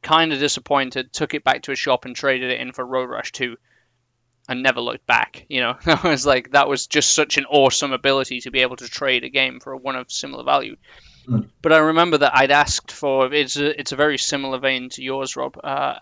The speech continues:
Speaker 1: I asked for Street Fighter two,
Speaker 2: Mm-hmm.
Speaker 1: Special Championship Edition on the Mega Drive,
Speaker 2: Nice.
Speaker 1: and I, you know, I knew
Speaker 2: You're a
Speaker 1: my
Speaker 2: discerning child.
Speaker 1: Yeah, exactly. Uh, my parents weren't rich though, but what I got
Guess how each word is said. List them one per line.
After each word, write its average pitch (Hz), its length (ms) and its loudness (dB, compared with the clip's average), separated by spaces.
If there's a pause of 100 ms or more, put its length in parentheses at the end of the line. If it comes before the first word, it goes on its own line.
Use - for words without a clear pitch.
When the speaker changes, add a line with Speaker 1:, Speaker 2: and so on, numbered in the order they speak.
(160)
Speaker 1:
I 135 100 -2
asked - 380 -6
for 151 440 -2
Street 165 340 -8
Fighter 165 220 -4
two, 208 260 -6 (680)
Speaker 2:
Mm-hmm. 127 180 0 (220)
Speaker 1:
Special 151 380 -6
Championship 165 600 -8
Edition 170 320 -8
on 151 80 -8
the 139 80 -10
Mega 151 160 -6
Drive, 170 280 -4 (540)
Speaker 2:
Nice. - 320 -16
Speaker 1:
and 131 760 0 (280)
I, 131 240 -10 (120)
you 135 120 -8
know, 123 120 -8
I 123 100 -6
knew 120 120 -12
Speaker 2:
You're 135 80 2
a - 20 4
Speaker 1:
my 127 80 4
Speaker 2:
discerning 135 420 8
child. 151 380 4 (160)
Speaker 1:
Yeah, 170 140 6
exactly. 139 500 2 (100)
Uh, 147 320 4 (400)
my 190 80 4
parents 160 460 4
weren't 135 220 0
rich 139 260 -6
though, 147 200 0 (520)
but 156 100 6
what 160 260 8
I 151 40 6 (160)
got - 320 6